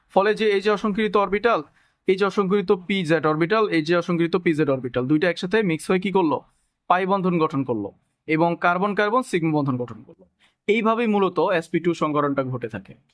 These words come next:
আশা করি আপনারা সকলে বুঝতে পেরেছেন জিনিসটা।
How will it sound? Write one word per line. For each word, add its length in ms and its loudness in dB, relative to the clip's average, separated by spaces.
আশা 180 0
করি 120 2
আপনারা 200 -2
সকলে 260 0
বুঝতে 300 -2
পেরেছেন 420 -2
জিনিসটা। 440 -4